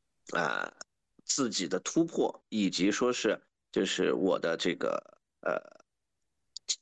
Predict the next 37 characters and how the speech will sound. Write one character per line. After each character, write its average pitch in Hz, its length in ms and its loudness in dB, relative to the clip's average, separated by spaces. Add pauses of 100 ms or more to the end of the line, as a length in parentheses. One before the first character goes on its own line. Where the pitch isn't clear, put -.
(360)
身 147 340 0
体 98 180 -2
或 107 140 0
者 101 60 -4
说 104 120 0
我 87 100 2
自 - 220 0
我 104 160 4
本 92 220 -4
身 110 180 2
所 110 140 2
有 120 80 4
能 92 200 -2
量， 117 220 0
剩 180 260 0
余 98 120 -2
的 104 100 0
能 90 160 -4
量 110 180 0
的 78 80 -6
这 - 120 -14
么 82 100 -6
一 71 80 -6
个， 76 160 -2 (140)
它 - 100 -4
是 - 100 -2 (120)
非 370 100 0
常 143 140 -2
容 117 160 0
易 - 20 2
量 156 300 0
化 101 160 -2
的 90 80 -6
这 90 100 -10
么 90 80 -4
一 - 20 -2
种， - 220 -6